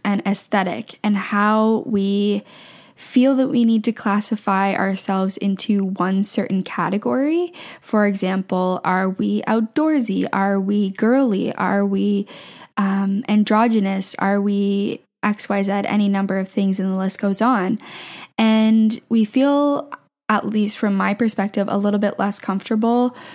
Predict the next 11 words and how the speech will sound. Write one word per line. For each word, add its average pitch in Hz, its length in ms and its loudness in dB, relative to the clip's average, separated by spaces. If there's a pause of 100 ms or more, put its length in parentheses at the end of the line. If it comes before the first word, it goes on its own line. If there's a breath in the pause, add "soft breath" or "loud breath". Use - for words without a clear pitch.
(160 loud breath)
with 208 580 0
allowing 196 400 2
ourselves 190 500 -2
to 226 160 -2
be 196 540 -2 (140)
a 214 80 2
little 202 280 0
bit 196 200 0
of 190 120 -2
everything 247 760 2
and 196 460 0